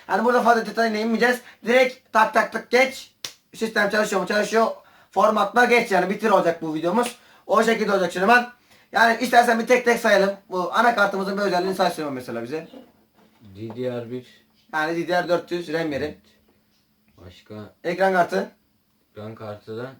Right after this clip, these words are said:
Speaker 1: A G P yani şey, ekran, ekran kartı yeri.
Speaker 2: O da eski ekran kartı.
Speaker 1: A G P yani arkadaşlar. İşlemcisi nasıl?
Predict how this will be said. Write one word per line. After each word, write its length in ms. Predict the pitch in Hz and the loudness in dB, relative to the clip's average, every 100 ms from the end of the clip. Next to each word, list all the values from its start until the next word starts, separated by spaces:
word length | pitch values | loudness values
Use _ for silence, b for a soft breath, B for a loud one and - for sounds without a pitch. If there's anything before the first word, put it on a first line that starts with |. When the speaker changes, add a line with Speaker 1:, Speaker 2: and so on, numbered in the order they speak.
| _ _ _ - | _ _ _ -2
Speaker 1:
A 140 | 165 | 0
G 260 | 190 196 190 | 2 0 -4
P 80 | 180 | -2
yani 240 | 175 170 | 0 0
şey, 320 | - 165 127 - | -2 -6 -6 -12
ekran, 380 | 151 165 165 156 156 | -10 -8 -8 -10 -12
ekran 220 | 156 156 | -10 -8
kartı 200 | 156 156 | -6 -6
yeri. 240 | 147 190 _ _ _ _ _ _ _ _ 95 | -8 -12 _ _ _ _ _ _ _ _ -16
Speaker 2:
O 60 | 104 | -12
da 200 | 113 104 | -12 -12
eski 420 | 101 107 - 127 | -12 -12 -12 -14
ekran 360 | 120 107 101 | -12 -14 -14
kartı. 240 | 95 90 - | -14 -18 -6
Speaker 1:
A 160 | 156 175 | 0 0
G 200 | 180 185 | 0 -2
P 100 | 190 | 2
yani 240 | 170 151 | 2 2
arkadaşlar. 380 | 147 151 147 185 | -2 -6 -2 -2
İşlemcisi 500 | - 190 190 190 - _ _ _ _ | 0 0 0 -2 -12 _ _ _ _
nasıl? 240 | 143 147 | -12 -10